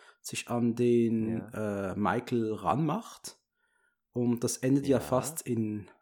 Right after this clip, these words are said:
Speaker 1: einer sexuellen Eskapade und einem
Speaker 2: Ja.
Speaker 1: Raketenwerfer, der die gute Dame abfackelt.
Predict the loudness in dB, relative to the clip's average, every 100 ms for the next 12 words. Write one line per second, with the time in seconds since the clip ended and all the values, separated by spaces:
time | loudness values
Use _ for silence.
0 | _ _ _ -8 -6 -6 -8 -8 -10 -10
1 | -8 -8 -10 -12 -10 -12 -6 -6 -2 -2
2 | -2 -6 -20 -20 -20 -20 _ _ 0 0
3 | 2 0 2 2 0 0 2 2 2 2
4 | 2 2 0 2 2 0 -4 -6 -8 -4
5 | -2 0 -2 -4 -2 -2 0 -2 -2